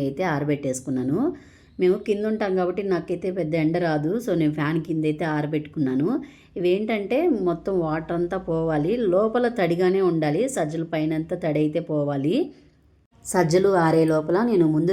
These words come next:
రోజు బియ్యం నానబెట్టుకున్నాను కదా, అవైతే ఫస్ట్ కడిగేసేసుకొని నేనైతే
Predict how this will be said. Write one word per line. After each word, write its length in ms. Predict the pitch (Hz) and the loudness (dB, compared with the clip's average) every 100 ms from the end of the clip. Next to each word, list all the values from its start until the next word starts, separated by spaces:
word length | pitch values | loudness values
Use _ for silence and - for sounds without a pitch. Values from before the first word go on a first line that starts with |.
| 196 | 2
రోజు 200 | 175 165 | 2 2
బియ్యం 240 | 151 151 160 | 4 4 4
నానబెట్టుకున్నాను 720 | 147 151 156 151 - 143 143 139 | 2 2 0 -2 0 2 2 0
కదా, 160 | 139 180 190 | 0 2 2
అవైతే 320 | 147 143 143 165 | 2 0 -2 -4
ఫస్ట్ 240 | 147 - 156 | -4 -6 -6
కడిగేసేసుకొని 840 | 147 139 147 151 143 - 143 143 269 339 - - _ _ 202 | -4 0 0 -2 -4 -4 0 2 2 -2 -10 -20 _ _ 2
నేనైతే 300 | 190 175 | 4 4